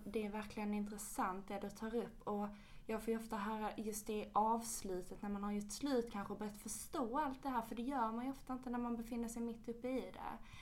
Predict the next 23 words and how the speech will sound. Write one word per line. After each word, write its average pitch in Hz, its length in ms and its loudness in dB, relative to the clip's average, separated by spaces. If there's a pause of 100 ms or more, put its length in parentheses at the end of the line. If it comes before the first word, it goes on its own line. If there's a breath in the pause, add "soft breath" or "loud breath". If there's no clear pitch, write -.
(120)
Men 254 100 6
när 254 100 8
man 262 140 8
väl 254 140 6
börjar 214 180 -2
förstå 226 420 0
det 226 80 0
kan 233 180 0
man 233 100 2
ju - 80 -2
få 247 120 -2
sån 240 220 -2 (100)
ilska 269 600 0
i 226 60 0
kroppen. 208 680 -6 (300 loud breath)
"Men 247 140 4
herregud, 247 440 2
jag 240 100 4
har 226 100 6
aldrig 247 200 2
fått - 200 -8
säga 240 560 0
det 247 60 2